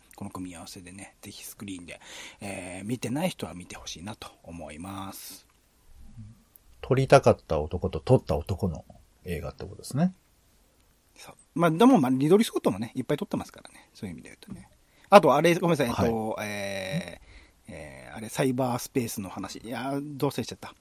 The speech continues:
Speaker 1: まあ、あの、リドリー・スコットが元々のを作っていて、最新版を、えっと、ドルニー・ビルヌーブが作ったっていうのもありましたね。映画でね。
Speaker 2: あ、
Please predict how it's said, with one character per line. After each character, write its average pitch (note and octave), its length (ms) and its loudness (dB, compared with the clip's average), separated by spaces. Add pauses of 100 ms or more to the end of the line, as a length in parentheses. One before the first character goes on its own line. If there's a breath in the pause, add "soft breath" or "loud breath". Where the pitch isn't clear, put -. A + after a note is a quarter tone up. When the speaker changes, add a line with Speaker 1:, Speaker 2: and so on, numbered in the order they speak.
(120)
Speaker 1:
ま G3 120 10
あ、 D3+ 60 8
あ C#3 40 4
の、 C3+ 180 2 (240 loud breath)
リ E3+ 100 4
ド G3 80 6
リ G#3 80 6
ー・ - 20 2
ス - 80 -4
コ A#3+ 80 4
ッ A3+ 40 0
ト B3+ 120 0
が C4 80 8
元 D#3 220 4
々 D3 220 2
の B2 80 2
を G#2 60 -6
作 - 140 -6
っ G2+ 40 -10
て - 120 -10
い A#2+ 60 -8
て、 - 100 -10
最 D#3+ 200 0
新 D3+ 260 0
版 D#3 260 4
を、 A3 160 8 (260 loud breath)
え C3+ 40 -6
っ B2 40 -4
と、 A#2 60 -2
ド A2+ 160 -6
ル A2+ 60 0
ニ A#2 280 2
ー・ B2+ 80 -12
ビ A#2+ 120 -2
ル A#2 100 -2
ヌ A#2 100 -2
ー A#2 100 -4
ブ F2+ 120 -10
が A2 180 -6
作 - 200 -10
っ - 20 -16
た - 180 -14
っ - 40 -20
て - 120 -10
い E3+ 40 -4
う - 20 -6
の F3 80 -2
も F#2 100 -6
あ - 40 -12
り - 80 -12
ま - 80 -14
し - 60 -14
た A2 100 -8
ね。 F3 180 -2 (180)
映 D#2+ 100 -16
画 - 80 -18
で G2+ 100 -18
ね。 C3 220 -10
Speaker 2:
あ、 B2+ 140 -4